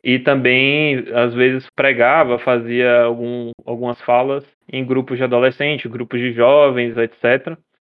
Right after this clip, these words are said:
Até que mais ou menos nos dezoito anos ali, que foi a época que,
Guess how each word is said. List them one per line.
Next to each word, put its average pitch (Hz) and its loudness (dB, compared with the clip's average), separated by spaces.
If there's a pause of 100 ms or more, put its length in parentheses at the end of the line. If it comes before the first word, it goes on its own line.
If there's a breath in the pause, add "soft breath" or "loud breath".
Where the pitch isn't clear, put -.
Até 123 0
que 156 -2
mais 147 0
ou 151 4
menos 139 -2
nos 135 -2
dezoito 135 2
anos 127 0
ali, 123 0
que - -20
foi 131 2
a 123 4
época - -4
que, 123 -2